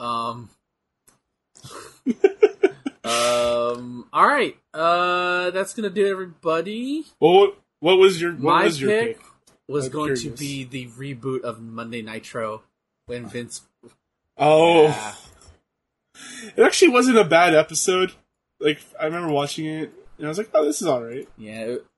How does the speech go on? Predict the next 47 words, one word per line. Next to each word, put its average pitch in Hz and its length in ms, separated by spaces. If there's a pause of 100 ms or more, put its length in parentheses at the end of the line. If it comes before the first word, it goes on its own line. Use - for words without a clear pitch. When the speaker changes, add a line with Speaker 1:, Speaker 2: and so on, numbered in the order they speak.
Speaker 1:
yeah. 87 240 (180)
So - 200 (180)
that 95 100
was 98 220
my 78 140 (100)
pick. - 200 (300)
Um, 113 800 (120)
but - 160 (640)
Speaker 2:
But 139 80
yeah, 147 160
let's 160 220
do 190 120
E 170 140
C 160 120
W 151 260
One - 20
Night - 60
Stand. 320 120
Speaker 1:
E 294 40
C 294 80
W! 269 1000 (220)
Fuck 202 280 (120)
E 135 80
C 127 240
W. 110 380 (180)
Uh, 117 460 (120)
plug 190 160
your 139 40
shit 131 220
and 107 100
let's - 120
get 87 100
out 82 100
of 64 40
here. 85 180 (180)
Speaker 2:
<laughs> - 1800
All 135 60
right, 113 140
you 131 140
could, 147 180
uh, 143 440 (540)
find 151 280
me 143 160
on 135 220
Twitch, - 420
Twitter, 139 420
Instagram, 131 840